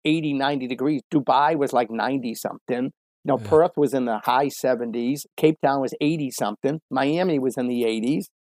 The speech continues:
Speaker 1: Cartagena was ninety something. I'm like, "I trained for cold, cold weather, and in six out of the seven races, it's in the eighties," you know? So, uh, wrong move there. <laughs>
Speaker 2: <laughs>
Speaker 1: But Antarctica was definitely like,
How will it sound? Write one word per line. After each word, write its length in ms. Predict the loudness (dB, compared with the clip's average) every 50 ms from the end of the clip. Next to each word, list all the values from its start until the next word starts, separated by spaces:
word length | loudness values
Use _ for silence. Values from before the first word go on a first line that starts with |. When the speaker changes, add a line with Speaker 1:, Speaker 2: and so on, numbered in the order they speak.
| _ _ _ _ -4
Speaker 1:
Cartagena 680 | 2 2 4 4 2 2 0 0 0 0 0 -2 -2
was 240 | -2 -2 -4 -4 -4
ninety 460 | -2 -2 -2 -2 -2 -2 -2 -2 -4
something. 420 | -2 -2 -2 -2 -2 0 -2 0 0
I'm 140 | 0 0 0
like, 160 | 0 0 0 -2 _ -14 -12 -12 -12 -12 _ _ 0
"I 80 | 0
trained 360 | 0 -2 -4 -6 -4 -4 -6 -6
for 120 | -8 -10 -8
cold, 280 | -4 -2 0 0 0 0 0
cold 180 | 0 0 2
weather, 320 | 2 2 2 2 0 -2 -2
and 220 | -2 -2 -4 -6 _ _ -20 -16 -12
in 120 | -12 -10 -8 -8
six 320 | -4 -2 -2 -2 0 2
out 140 | 2 2 2
of 60 | 2
the 80 | 0 0
seven 260 | 0 0 0 0 0
races, 480 | 0 0 0 0 -2 -6 -8 -8 -8
it's 160 | -10 -10 -8 -6
in 140 | -4 -4
the 160 | -2 -2 0 0
eighties," 440 | -2 -2 -4 -8 -10 -14 -20 -20 _ _ -10
you 40 | -8
know? 120 | -8 -8 -10 _ _ _ _ _ _ _ _ _ _ _ -2
So, 240 | 0 0 0 0 -2 _ _ -10
uh, 100 | -10 -10 -10 _ -2
wrong 360 | 0 2 2 2 2 0 0
move 380 | 2 4 4 4 2 0 -2
there. 400 | -4 -4 -4 -4 -4 -4 -6 -6 -8 -10 -16 _ _ _ -4
<laughs> 0 |
Speaker 2:
<laughs> 920 | -2 0 2 0 2 2 0 -2 -2 -2 -6 -6 -4 -6 -10 -10 _ _
Speaker 1:
But 160 | 2 4 4 4
Antarctica 580 | 4 2 2 4 4 4 4 2 0 0 0
was 200 | 0 0 0 0
definitely 440 | 0 2 2 2 0 -2 -4 -4 -2
like, 240 | -2 -2 -2 -2